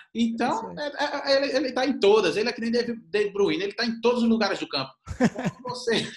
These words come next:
Speaker 2: É como,
Speaker 1: onde
Speaker 2: eu tento ser como o Kanté, em todas as partes ali do gramado. <laughs> N'Golo Kanté é a
Speaker 1: Ótimo.
Speaker 2: referência.
Speaker 1: Então, eu quero agradecer demais mesmo. Eu sou um fã do seu trabalho. Passei aqui,
Speaker 2: Obrigado.
Speaker 1: eu ten-, eu tive que encurtar,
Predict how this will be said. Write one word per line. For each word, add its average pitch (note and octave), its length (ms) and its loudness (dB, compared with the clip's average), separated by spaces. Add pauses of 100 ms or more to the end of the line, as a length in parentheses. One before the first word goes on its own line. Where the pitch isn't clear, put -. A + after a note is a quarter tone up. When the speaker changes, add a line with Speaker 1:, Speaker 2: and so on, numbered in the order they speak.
(140)
Speaker 2:
É - 540 -2
como, B3+ 240 4
Speaker 1:
onde A#3 80 2
Speaker 2:
eu G#3+ 40 2
tento D4 240 -2
ser C#4+ 160 0
como C#4+ 220 2
o - 20 0
Kanté, A3 540 2
em F3+ 120 -4
todas B3+ 300 4
as A#3 140 2
partes A3+ 260 2
ali G#3+ 160 2
do G#3+ 80 4
gramado. F#3 480 2
<laughs> - 1000 0
N'Golo B3 460 4
Kanté B3 360 4
é C4+ 80 8
a C4 40 8
Speaker 1:
Ótimo. A3 160 4
Speaker 2:
referência. G#3 560 -4 (1200)
Speaker 1:
Então, G3 340 -2
eu G3+ 100 -4
quero G3+ 160 0
agradecer G3+ 480 0
demais F#3 360 0
mesmo. D3 480 -2
Eu F3+ 140 2
sou G3 300 0
um G3 40 -6
fã G3+ 260 -2
do G3+ 60 -8
seu G#3 140 -4
trabalho. C#3 500 -2 (420)
Passei F3 340 0
aqui, F3+ 300 -4
Speaker 2:
Obrigado. F3+ 120 0
Speaker 1:
eu F#3 60 -2
ten-, A3+ 240 -2
eu A3 160 0
tive A#3+ 180 -4
que B3+ 100 -4
encurtar, F#3+ 720 -2